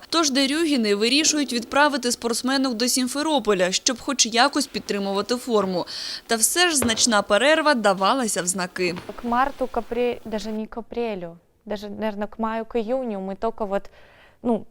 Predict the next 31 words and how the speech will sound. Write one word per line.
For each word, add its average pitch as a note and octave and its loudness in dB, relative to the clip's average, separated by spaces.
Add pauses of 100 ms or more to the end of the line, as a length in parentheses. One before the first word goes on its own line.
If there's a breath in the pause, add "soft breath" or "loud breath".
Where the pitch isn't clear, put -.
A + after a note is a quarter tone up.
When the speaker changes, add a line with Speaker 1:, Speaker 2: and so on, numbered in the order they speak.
Speaker 2:
честно, A#3 2
я A3+ 2
вот D4+ -4
только A#3+ -2
вошла G#3+ -4
в A3 -8
форму, F#3 -6
наверное, F3+ -10
так. F3 -12 (180)
Ну, F#3+ -6 (440)
все A#3 -2 (160)
гимнастки A3 -4
уже G3+ -2 (180)
в - -14
таком, G3+ -6
на A3+ 2
пике, D#4 0
можно G3+ -4
сказать, F#3+ -4
а G3+ -4
мы A3+ -4
только B3+ -4
входили. F#3+ -6 (540 loud breath)
Ну, C#4+ 0
и B3 -6
сложно, G3+ 0
и - -10
поэтому, B3 -4
как A3+ -2
бы A#3+ -4
я A#3 -6